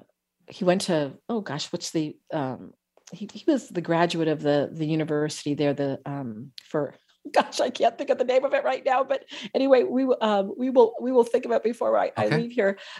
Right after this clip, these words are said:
Speaker 1: But he's been a, he was a Vietnam veteran who had definitely post-traumatic stress from that war. And then I also met a young man named Mark Dust,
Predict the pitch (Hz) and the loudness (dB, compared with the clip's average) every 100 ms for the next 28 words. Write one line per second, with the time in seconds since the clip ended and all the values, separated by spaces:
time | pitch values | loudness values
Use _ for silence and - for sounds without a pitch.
0 | - 214 277 262 254 - - 202 196 190 | -8 -4 0 0 -2 -6 0 2 4 2
1 | 180 - - 220 208 185 165 175 180 185 | -10 -10 -2 2 2 2 0 2 0 0
2 | 170 151 147 147 160 156 151 160 - - | 0 0 0 -2 -4 -6 -6 -8 -12 -6
3 | 170 165 160 - 165 - 160 143 - - | -6 -6 -8 -6 -6 -4 -4 -2 -4 -8
4 | - 139 - - 143 120 113 _ _ - | -4 -4 -4 -6 -4 -4 -6 _ _ -20
5 | _ 156 156 151 196 220 262 269 247 214 | _ -2 2 2 0 0 0 0 0 2
6 | 196 185 180 165 165 156 151 147 147 127 | 2 2 2 2 2 0 -2 -4 -4 -4
7 | 123 - - | -4 -6 -18